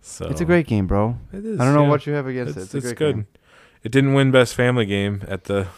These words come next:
Speaker 1: at the Game Awards.
Speaker 2: Yeah,
Speaker 1: So what does,
Speaker 2: well, neither did
Speaker 1: so what does
Speaker 2: Dota
Speaker 1: that
Speaker 2: two.
Speaker 1: say? Well, what does that say
Speaker 2: That
Speaker 1: about it?
Speaker 2: everything pales in comparison to whatever the fuck it was, Pokemon Snap or whatever.
Speaker 1: That was also nominated, uh, interestingly enough,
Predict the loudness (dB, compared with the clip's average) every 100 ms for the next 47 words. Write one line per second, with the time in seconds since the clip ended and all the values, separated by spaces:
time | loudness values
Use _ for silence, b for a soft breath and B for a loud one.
0 | -10 -10 -4 -2 -2 -2 -2 0 4 4
1 | 4 4 6 4 2 2 8 10 12 10
2 | 8 8 8 6 2 -6 -4 0 4 4
3 | 4 4 0 -2 -8 -4 -2 0 2 2
4 | 2 2 2 2 4 4 0 -4 0 2
5 | 2 2 -2 0 2 2 0 -4 -2 -4
6 | -4 _ -12 -8 -6 -6 -8 -6 -6 -4
7 | -6 -6 -6 -6 -6 -10 -12 -14 -16 -18
8 | b b b b b -2 0 2 2 0
9 | -2 -4 -4 -6 -6 -8 -10 -12 -10 -8
10 | -8 -10 -12 -8 -8 -8 -10 -8 -6 -4
11 | -4 -6 -8 -18